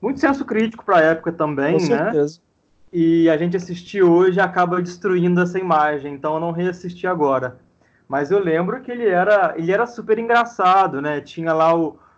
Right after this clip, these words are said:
Speaker 1: um dos namorados das bruxas, que eu não lembro, que era, que elas revivem um cara morto, tinha a boca costurada e o cara era meio
Speaker 2: Sim.
Speaker 1: trapalhão, né?
Speaker 2: Aham.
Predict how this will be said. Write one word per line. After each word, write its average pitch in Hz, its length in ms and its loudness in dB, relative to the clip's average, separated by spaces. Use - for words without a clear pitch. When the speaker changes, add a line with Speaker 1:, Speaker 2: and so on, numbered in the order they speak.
Speaker 1:
um 170 180 -2
dos 156 160 -4
namorados 156 800 2
das 139 160 -2
bruxas, 139 280 -10
que - 80 -12
eu 143 40 -6
não 135 100 -6
lembro, 143 300 -2
que 135 100 -8
era, 135 420 0
que - 80 -10
elas 139 220 -2
revivem 147 560 -4
um 135 80 -6
cara 139 220 -2
morto, 160 420 -2
tinha 147 220 -8
a - 20 -6
boca 139 300 -4
costurada 135 760 2
e 135 80 2
o 131 60 -4
cara 139 280 -4
era 131 120 -10
meio 139 200 -6
Speaker 2:
Sim. 135 40 -14
Speaker 1:
trapalhão, 135 880 -4
né? 135 420 -8
Speaker 2:
Aham. 139 640 -4